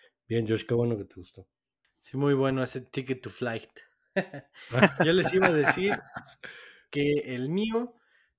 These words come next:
Speaker 2: también de esa sex-, de esa sesión que tuvimos <laughs> de visita de Josh,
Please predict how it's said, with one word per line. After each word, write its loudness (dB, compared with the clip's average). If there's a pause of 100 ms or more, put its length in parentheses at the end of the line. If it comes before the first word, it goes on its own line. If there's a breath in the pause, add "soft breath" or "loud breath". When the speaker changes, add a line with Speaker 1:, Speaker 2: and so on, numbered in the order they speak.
Speaker 2:
también -2
de 0
esa -6
sex-, -12
de -6
esa -6
sesión -4
que -4
tuvimos -4 (400 soft breath)
<laughs> -8
de 4
visita -2
de -2
Josh, -6